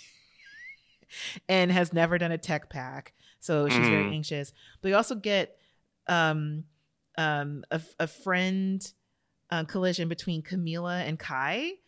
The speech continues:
Speaker 2: Mm-hmm.
Speaker 1: Because I guess they're around the same age, and, and, um, Camila's like, "Yeah, I know Kai. We were hanging out, you know, when I was, like,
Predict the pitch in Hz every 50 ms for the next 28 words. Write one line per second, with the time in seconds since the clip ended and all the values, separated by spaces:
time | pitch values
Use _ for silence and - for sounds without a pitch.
0 | _ _ _ _ _ - 135 135 135 139 131 262 156 170 196 214 190 175 190 175
1 | 175 196 196 202 - - 233 233 233 233 220 - 202 208 233 254 254 240 - 269
2 | 269 254 240 226 226 226 226 226 220 208 - - - - 180 180 175 170 170 170
3 | 170 170 165 - - 170 165 165 170 160 156 - - - 160 156 151 151 151 151
4 | 147 147 127 - - - - 190 196 196 202 202 214 220 202 - - 339 330 311
5 | 311 320 320 311 302 294 - 262 285 277 277 277 269 277 294 285 254 262 262 262
6 | 254 247 240 240 240 233 226 160 - _ _ _ - 220 220 214 208 208 208 214
7 | 220 214 214 - 214 196 - 180